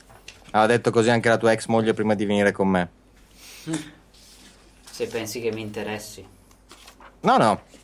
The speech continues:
Speaker 1: Eh, ad ogni modo, io non ho mentito in quel rapporto. Il bambino è-, era morto.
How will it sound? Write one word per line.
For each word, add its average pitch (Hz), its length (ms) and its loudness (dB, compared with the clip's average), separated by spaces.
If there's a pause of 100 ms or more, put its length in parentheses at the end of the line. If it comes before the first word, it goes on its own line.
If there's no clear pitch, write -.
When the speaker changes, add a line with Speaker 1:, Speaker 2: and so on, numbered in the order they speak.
(280)
Speaker 1:
Eh, 135 880 4
ad 117 180 0
ogni 123 220 4
modo, 104 400 4 (960)
io 175 160 4
non 123 120 4
ho 120 60 4
mentito 104 380 -2
in 95 80 -2
quel 98 160 -2
rapporto. 92 680 -4
Il 104 140 -4
bambino 107 420 2
è-, 98 360 0
era 98 180 2
morto. 82 460 -2